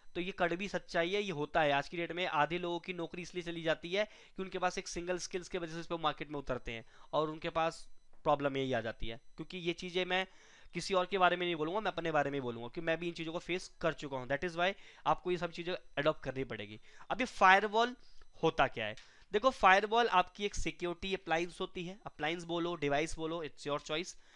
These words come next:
तो ये आपका एक फायरवॉल, एक सिक्योरिटी डिवाइस होता है जो आपके नेटवर्क में इनकमिंग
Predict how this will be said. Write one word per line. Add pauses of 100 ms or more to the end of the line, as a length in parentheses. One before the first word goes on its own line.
(320)
तो
ये
आपका
एक
फायरवॉल,
एक (160)
सिक्योरिटी
डिवाइस
होता
है (400)
जो
आपके
नेटवर्क
में (1040)
इनकमिंग